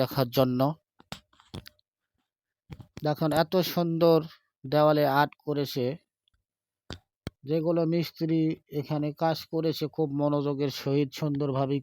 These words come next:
কাজ করেছে মনে প্রাণে। সামনে যেটা দেখতে পাচ্ছেন এটা কিন্তু মসজিদ, মসজিদটাও খুবই সুন্দর মাজারের সাথে।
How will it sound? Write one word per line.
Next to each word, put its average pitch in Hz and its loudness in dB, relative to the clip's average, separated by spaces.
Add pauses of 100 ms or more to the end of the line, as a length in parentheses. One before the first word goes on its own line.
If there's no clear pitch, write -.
কাজ 135 0 (140)
করেছে 131 -6 (1000)
মনে 139 -2
প্রাণে। 135 0 (1600)
সামনে 170 2
যেটা 165 2
দেখতে 151 -4
পাচ্ছেন 160 0 (100)
এটা 143 -4
কিন্তু 139 -8 (140)
মসজিদ, 131 -6 (140)
মসজিদটাও 156 -6 (120)
খুবই 135 -4 (120)
সুন্দর 120 -4 (180)
মাজারের 131 -4
সাথে। 117 -6